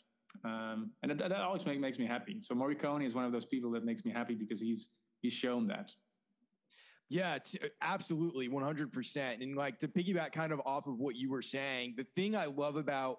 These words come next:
Speaker 2: a lot of that music from Italy from the sixties and seventies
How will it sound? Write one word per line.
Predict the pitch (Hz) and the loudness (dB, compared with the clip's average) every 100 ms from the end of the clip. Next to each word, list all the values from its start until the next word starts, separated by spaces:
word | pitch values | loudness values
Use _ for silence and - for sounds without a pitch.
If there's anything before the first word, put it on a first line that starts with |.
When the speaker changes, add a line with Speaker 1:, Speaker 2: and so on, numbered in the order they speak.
| - | 0
Speaker 2:
a | |
lot | 127 120 135 143 | 0 2 2 0
of | 135 | 0
that | 135 120 - _ _ _ _ _ | 0 0 -4 _ _ _ _ _
music | 117 139 180 147 143 127 - - _ - | -2 2 2 4 2 0 -4 -18 _ -4
from | 135 127 | -2 0
Italy | 135 160 151 127 | 0 2 2 0
from | 127 | 0
the | 127 | 0
sixties | - 135 - 123 | 0 -2 -2 -2
and | 113 - | -2 0
seventies | 143 156 143 117 110 107 | 0 0 0 -2 -2 -4